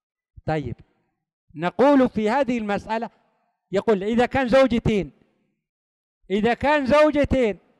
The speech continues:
نقول: "يشتركن في الربع أو الثمن". إذا كان ثلاث زوجات، يشتركن في الربع أو الثمن. وإذا كان أربع زوجات،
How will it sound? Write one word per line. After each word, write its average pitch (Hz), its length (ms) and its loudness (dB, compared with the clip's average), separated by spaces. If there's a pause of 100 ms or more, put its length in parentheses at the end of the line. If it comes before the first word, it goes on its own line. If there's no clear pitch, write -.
(200)
نقول: 190 260 -2
"يشتركن 208 840 -4 (360)
في 202 120 -2
الربع 185 600 0
أو 170 140 0
الثمن". 156 520 -6 (720)
إذا 202 180 0
كان 269 200 -4
ثلاث 285 300 0
زوجات، 254 560 2 (840)
يشتركن 208 840 -4 (300)
في 175 120 -4
الربع 190 640 0
أو 180 120 -2
الثمن. 160 540 -6 (720)
وإذا 196 380 0
كان 254 300 -2
أربع 311 440 -4
زوجات، 247 560 2